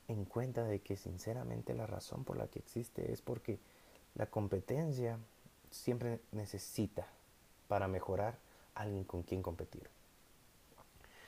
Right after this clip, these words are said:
Si no existiera esta empresa, a, a este gigante que hay que vencer, a este, a este toro que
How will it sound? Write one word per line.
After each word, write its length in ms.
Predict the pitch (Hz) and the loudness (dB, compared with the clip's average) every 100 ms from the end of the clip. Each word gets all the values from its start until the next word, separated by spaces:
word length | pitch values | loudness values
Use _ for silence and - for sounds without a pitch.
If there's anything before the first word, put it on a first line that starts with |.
| - - | -18 -2
Si 140 | 117 | 2
no 100 | 113 | 4
existiera 480 | 147 170 156 - 135 | 4 0 -2 -2 -2
esta 140 | 127 | 0
empresa, 680 | 104 - 104 104 98 90 82 | -2 2 2 2 0 -4 -4
a, 100 | - - | -6 -6
a 120 | 110 | -6
este 180 | 101 - | -2 0
gigante 480 | 104 87 95 104 92 | 2 2 0 -2 -4
que 120 | 92 | -4
hay 20 | |
que 140 | 90 87 | -2 -2
vencer, 720 | 85 85 92 87 - 87 90 | -2 -6 -8 -8 -6 -6 -4
a 100 | 95 | -6
este, 260 | - 104 - - - - - - - | -4 -4 -4 -14 -20 -20 -20 -20 -6
a 100 | 104 | -6
este 200 | - 104 | -2 -4
toro 400 | - 107 110 98 | 0 2 4 4
que 220 | 98 92 | 4 2